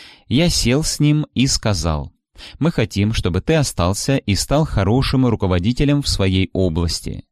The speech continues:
Поэтому мы предлагаем тебе следующее соглашение.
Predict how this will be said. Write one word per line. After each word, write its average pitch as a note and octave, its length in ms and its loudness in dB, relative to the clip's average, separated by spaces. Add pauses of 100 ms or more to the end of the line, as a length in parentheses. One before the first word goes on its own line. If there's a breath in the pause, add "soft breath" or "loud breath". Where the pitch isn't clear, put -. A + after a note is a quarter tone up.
(420 loud breath)
Поэтому G#2 380 2
мы A#2+ 240 2
предлагаем A2+ 520 0
тебе B2 280 2
следующее A#2 720 2
соглашение. F#2 880 -2